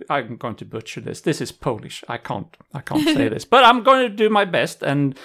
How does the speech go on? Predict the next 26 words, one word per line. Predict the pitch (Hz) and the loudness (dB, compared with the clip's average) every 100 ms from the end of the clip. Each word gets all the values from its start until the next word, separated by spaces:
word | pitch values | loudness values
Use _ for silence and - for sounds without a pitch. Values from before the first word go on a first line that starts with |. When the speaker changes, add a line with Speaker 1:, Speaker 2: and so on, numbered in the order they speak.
| - - | -20 -8
Speaker 1:
we | 151 165 170 - _ | 0 2 0 -4 _
are | - - 143 | -8 -2 -2
very | 143 214 214 180 | 2 2 4 2
grateful | 185 160 160 - 147 143 | 0 0 -2 0 0 0
if | 139 - | -2 -2
anybody | 143 143 139 139 135 135 - | -2 0 0 0 -2 -4 -6
who | 139 147 | 0 2
actually | 147 - 131 | 0 -2 0
knows | 214 320 - | 2 2 2
how | 156 | -2
to | 147 | -2
pronounce | 139 139 135 127 - | -6 -2 -2 -4 -4
this | 143 131 | -4 -2
name | 131 127 127 127 - - - | -2 -2 -2 -6 -14 -20 -6
can | 139 | -4
send | 123 185 165 | 2 4 4
in | 156 143 139 | 4 2 2
a | 127 | 0
recording, | 131 - 127 123 120 120 | -2 -2 0 0 0 -2
and | 127 120 | -2 -2
we'll | 123 | -4
play | 113 139 117 | -4 -2 -2
it | 107 | -2
next, | 113 107 - - | -4 -6 -10 -8
uh, | 143 120 | -4 -2
week. | 120 120 117 | -2 -2 -4